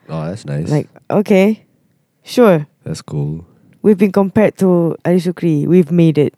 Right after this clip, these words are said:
Speaker 1: Well, you've made it.
Speaker 2: Yeah.
Speaker 1: Number one trending.
Speaker 2: Number one trending. Oh, also it,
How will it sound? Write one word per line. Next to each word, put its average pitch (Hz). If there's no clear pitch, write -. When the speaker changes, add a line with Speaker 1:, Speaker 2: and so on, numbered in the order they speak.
Speaker 1:
Well, 78
you've 78
made 78
it. -
Speaker 2:
Yeah. 160
Speaker 1:
Number 82
one 78
trending. 76
Speaker 2:
Number 165
one 156
trending. 147
Oh, 277
also 285
it, -